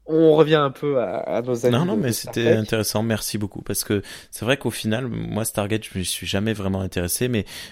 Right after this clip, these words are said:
Speaker 2: euh, je sais qu'il y a pas mal de liens entre les deux, euh, entre ces deux univers, et que,
Speaker 1: Pour,
Speaker 2: et
Speaker 1: pour
Speaker 2: que,
Speaker 1: finir
Speaker 2: voilà,
Speaker 1: rapidement,
Speaker 2: c'est
Speaker 1: euh,
Speaker 2: apprécié,
Speaker 1: Stargate
Speaker 2: quoi.
Speaker 1: Atlantis, si tu veux, il y a un, l'exploration de la cité Atlantis,
Speaker 2: Mhm.
Speaker 1: qui est intéressante.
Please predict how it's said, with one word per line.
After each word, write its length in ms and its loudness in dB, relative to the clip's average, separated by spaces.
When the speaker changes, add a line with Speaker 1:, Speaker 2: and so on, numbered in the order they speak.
Speaker 2:
euh, 240 -2
je 160 -6
sais 160 0
qu'il 120 -2
y 20 6
a 40 2
pas 140 4
mal 200 4
de 120 0
liens 260 0
entre 240 -4
les 140 -2
deux, 640 -4
euh, 140 -8
entre 280 -8
ces 260 -6
deux 260 -6
univers, 480 -6
et 40 -12
que, 140 -12
Speaker 1:
Pour, 140 -6
Speaker 2:
et 20 -14
Speaker 1:
pour 140 6
Speaker 2:
que, 60 0
Speaker 1:
finir 280 2
Speaker 2:
voilà, 140 4
Speaker 1:
rapidement, 320 -8
Speaker 2:
c'est 140 -2
Speaker 1:
euh, 20 -4
Speaker 2:
apprécié, 200 -6
Speaker 1:
Stargate 280 2
Speaker 2:
quoi. 100 2
Speaker 1:
Atlantis, 400 -8
si 140 -20
tu 160 -18
veux, 120 -2
il 60 0
y 40 2
a 140 -2
un, 200 0
l'exploration 640 -2
de 60 -8
la 100 -6
cité 260 -8
Atlantis, 720 -8
Speaker 2:
Mhm. 260 -2
Speaker 1:
qui 80 -4
est 20 0
intéressante. 680 -4